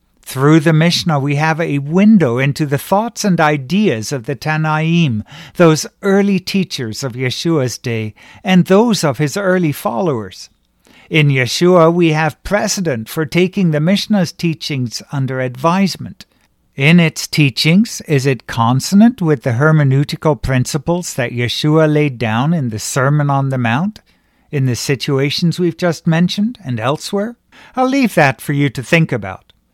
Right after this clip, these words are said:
Of course, nothing trumps the authority of the Torah or of the entire sixty-six books of Scripture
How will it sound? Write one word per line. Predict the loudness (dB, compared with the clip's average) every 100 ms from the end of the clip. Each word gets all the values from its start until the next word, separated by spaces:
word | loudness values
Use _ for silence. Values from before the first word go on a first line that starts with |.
| _ -4
Of | -4
course, | 2 4 4 2
nothing | -2 2 2 0 -6 -6 -8
trumps | -4 -4 -4 -10 -10
the | -6 -4
authority | -4 -2 0 0 -2 -4
of | -4 -6
the | -12
Torah | -6 -2 -2 0 0 -2 -4 -10 -2
or | 2 2 0 -8
of | -10 -10 -6
the | -4
entire | -2 0 2 2 0
sixty-six | -2 -4 -4 -6 -4 -6 -6 -10
books | -6 -6 -6
of | -12
Scripture | -12 -6 -4 -4 -10 -12